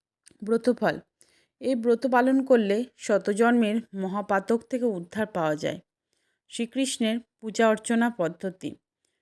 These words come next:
পুরো মন্ত্রপাঠ সহ পূজা পদ্ধতিটা আপনাদের সঙ্গে আলোচনা করব, শেয়ার করছি, আশা করছি স্কিপ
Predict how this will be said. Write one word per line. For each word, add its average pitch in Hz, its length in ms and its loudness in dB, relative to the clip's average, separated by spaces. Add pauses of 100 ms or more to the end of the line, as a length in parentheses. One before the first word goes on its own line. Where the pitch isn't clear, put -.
(200)
পুরো 262 220 2
মন্ত্রপাঠ 226 800 2
সহ 233 280 2
পূজা 220 440 -2 (260)
পদ্ধতিটা 202 600 -2
আপনাদের 190 300 -2
সঙ্গে 208 240 -4
আলোচনা 196 440 -2
করব, 226 500 0 (460)
শেয়ার 214 320 -2
করছি, 240 340 -4
আশা 220 260 -2
করছি 208 360 -8
স্কিপ 233 280 -10